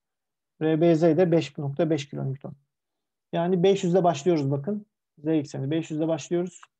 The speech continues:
Dört bin aşağı olması lazım. Bunu düzeltelim. Şöyle.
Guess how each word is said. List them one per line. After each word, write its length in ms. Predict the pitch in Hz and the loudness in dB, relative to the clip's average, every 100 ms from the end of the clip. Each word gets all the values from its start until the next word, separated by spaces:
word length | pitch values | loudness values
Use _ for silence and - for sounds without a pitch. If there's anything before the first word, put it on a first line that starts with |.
| _ - 143 | _ -10 -6
Dört 200 | 139 147 | -6 -6
bin 80 | |
aşağı 280 | 147 139 135 | -6 -4 -4
olması 300 | 127 131 - | -4 -8 -10
lazım. 300 | - 147 170 - | -10 -8 -10 -10
Bunu 120 | 143 135 | -8 -4
düzeltelim. 400 | 139 139 156 170 _ _ - | -4 -6 -8 -10 _ _ -10
Şöyle. 340 | 143 143 185 | -6 -4 -4